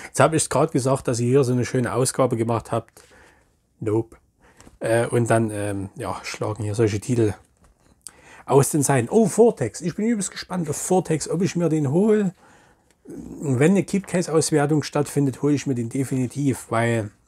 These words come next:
da hat, ähm, Gaspar Noé mal wieder ein ganz besonderes, ähm, filmisches Kunstwerk rausgehauen. Bei, ähm, <clears throat> Entschuldigung, von dem, was ich schon so gehört hab. Ja.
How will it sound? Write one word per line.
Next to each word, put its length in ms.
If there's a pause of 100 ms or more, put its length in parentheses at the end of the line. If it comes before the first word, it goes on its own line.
(720)
da 260
hat, 220
ähm, 440
Gaspar 380
Noé 460 (520)
mal 200
wieder 320
ein 120
ganz 240
besonderes, 960
ähm, 520
filmisches 520
Kunstwerk 640
rausgehauen. 720 (960)
Bei, 100 (260)
ähm, 240 (120)
<clears throat> 360 (540)
Entschuldigung, 480 (880)
von 240
dem, 200
was 160
ich 100
schon 180
so 80
gehört 300
hab. 100 (480)
Ja. 200